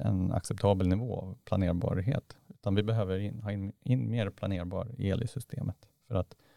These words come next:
ha en större resiliens. Det tredje är, eh, att vi har en en elsystemkris.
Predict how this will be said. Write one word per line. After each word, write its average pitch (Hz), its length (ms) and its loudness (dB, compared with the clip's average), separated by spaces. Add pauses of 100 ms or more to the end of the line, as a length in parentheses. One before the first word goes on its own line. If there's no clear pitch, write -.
(180)
ha 101 140 4
en 92 100 0
större 98 380 0
resiliens. 95 760 -6 (580)
Det 135 100 2
tredje 120 420 2
är, 98 800 2
eh, 101 60 0 (100)
att - 140 -4
vi 110 40 -2
har 101 160 2
en 92 280 0 (520)
en 107 220 4
elsystemkris. 113 1200 2